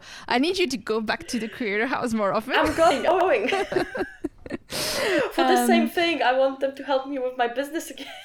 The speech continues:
Speaker 2: <laughs>
Speaker 1: That's good. But yeah, you, you, your journey improved the podcast, even though you were not part of it as a, as a host. Y-,
Speaker 2: It's
Speaker 1: your,
Speaker 2: fine.
Speaker 1: your, you improved it. <laughs>
Speaker 2: Yay.
Speaker 1: So it's beautiful.
Speaker 2: Yeah.
Speaker 1: Y-,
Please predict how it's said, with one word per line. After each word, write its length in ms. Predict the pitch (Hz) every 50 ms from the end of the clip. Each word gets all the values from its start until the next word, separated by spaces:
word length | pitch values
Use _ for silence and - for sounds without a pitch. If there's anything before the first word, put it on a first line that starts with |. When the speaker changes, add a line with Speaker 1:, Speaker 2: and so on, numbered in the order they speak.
| - - - 453 466 - -
Speaker 2:
<laughs> 440 | _ _ - 539 - - 554 -
Speaker 1:
That's 360 | - 185 190 180 180 196 - -
good. 380 | - - 202 196 196 185 - - - - -
But 280 | - 220 254 247 240 - _ -
yeah, 240 | 240 247 277 277 254
you, 460 | 196 190 185 226 262 277 269 262 -
you, 280 | - 214 214 233 240 226
your 180 | 226 233 254 330
journey 640 | 294 277 277 269 269 262 269 240 226 220 214 180 220
improved 560 | 226 220 - 226 220 233 220 202 190 - - - -
the 160 | - 196 202
podcast, 720 | 202 220 220 220 214 214 - 247 226 220 202 202 214 - -
even 260 | 240 226 220 226 233
though 80 | 226 226
you 180 | 226 214 220
were 120 | 214 214 220
not 360 | 233 233 - - - _ -
part 240 | - 247 233 233 208
of 160 | 202 202 202
it 120 | 190 - -
as 240 | - 208 196 196
a, 180 | 202 196 190 185 -
as 140 | 208 208 202
a 80 | 202
host. 500 | 208 202 220 233 311 392 427 - - - -
Y-, 20 |
Speaker 2:
It's 360 | - 214 208 208 202 196 247 -
Speaker 1:
your, 80 | - -
Speaker 2:
fine. 260 | 220 208 190 - - -
Speaker 1:
your, 360 | - 208 190 190 185 180 185 - _ _ - - -
you 400 | - 196 202 277 339 359 311 233
improved 380 | 247 277 285 254 233 202 180 -
it. 180 | - - - -
<laughs> 840 | - 381 - 571 - - - 440 - - 381 370 - - 349 - -
Speaker 2:
Yay. 160 | 339 311 311
Speaker 1:
So 300 | 302 - 208 208 208 - -
it's 160 | 233 220 -
beautiful. 480 | - 220 262 311 277 - - - - - 269 311 339 359 359 330 277 269 -
Speaker 2:
Yeah. 420 | - 311 359 440 453 359 262 - - - - - - - - -
Speaker 1:
Y-, 120 | - -